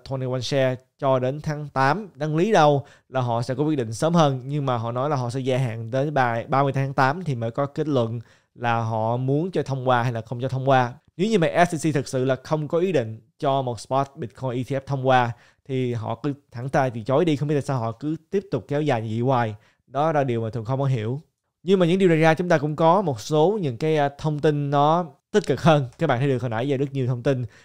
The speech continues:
à, cũng làm cho nhiều bạn, à, lo lắng. Nhưng mà chúng ta thấy được là có một cái, à, bài viết, bài viết này đó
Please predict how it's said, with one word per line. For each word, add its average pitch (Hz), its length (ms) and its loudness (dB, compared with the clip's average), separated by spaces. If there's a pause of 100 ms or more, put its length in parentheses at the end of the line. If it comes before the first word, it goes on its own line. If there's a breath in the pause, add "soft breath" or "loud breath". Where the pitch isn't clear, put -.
(120)
à, 123 200 -4
cũng 143 220 -4
làm 127 220 0
cho 135 140 -2
nhiều 123 260 -2
bạn, 110 320 -2
à, 127 200 -2 (160)
lo 143 220 4
lắng. 156 320 0 (320 soft breath)
Nhưng 156 140 -2
mà 151 60 4
chúng 160 200 -4
ta 143 200 4
thấy 147 160 -2
được 131 160 0
là 123 100 0
có 165 300 -2
một 139 340 0
cái, 151 200 2
à, 139 180 4
bài 131 220 2
viết, 170 360 2
bài 131 200 -2
viết 175 140 0
này 143 220 4
đó 156 200 4